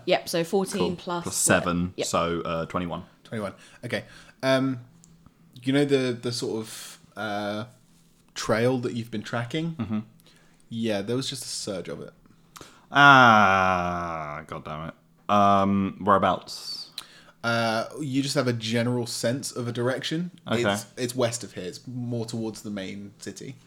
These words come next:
Speaker 3: Um,
Speaker 2: Okay.
Speaker 3: and you, Emmett on the phone just goes, um, "There's been an attack. It's, this is different."
Speaker 2: As he says that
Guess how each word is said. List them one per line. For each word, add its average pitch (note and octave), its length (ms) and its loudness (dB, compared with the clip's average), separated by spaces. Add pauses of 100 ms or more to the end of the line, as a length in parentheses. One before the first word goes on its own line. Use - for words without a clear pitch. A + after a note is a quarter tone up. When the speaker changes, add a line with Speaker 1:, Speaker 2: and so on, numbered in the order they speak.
(640)
Speaker 3:
Um, A2+ 380 4
Speaker 2:
Okay. A2 300 -4 (220)
Speaker 3:
and B2+ 180 4
you, B2 180 0 (100)
Emmett A#2 320 -2 (220)
on A#2 120 -6
the G2+ 60 -10
phone G#2 340 -4
just G2+ 200 -10
goes, F#2+ 500 -6 (500)
um, F#2+ 540 -8 (480)
"There's C#3 120 2
been A#2+ 140 0
an A2 120 0
attack. G2 420 -4 (280)
It's, B2 180 -2
this B2 260 0
is A#2 60 -2
different." G#2 380 -4 (260)
Speaker 2:
As A#2+ 200 8
he B2+ 100 -2
says A#2+ 380 6
that F2+ 320 2